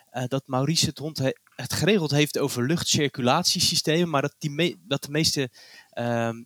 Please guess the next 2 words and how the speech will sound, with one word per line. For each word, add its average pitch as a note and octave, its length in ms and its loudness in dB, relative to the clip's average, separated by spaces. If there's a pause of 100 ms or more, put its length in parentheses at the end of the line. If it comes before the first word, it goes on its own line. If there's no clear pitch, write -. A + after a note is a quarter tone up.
(120)
eh, G#2+ 520 -10 (320)
ventilatiesystemen C#3 1400 0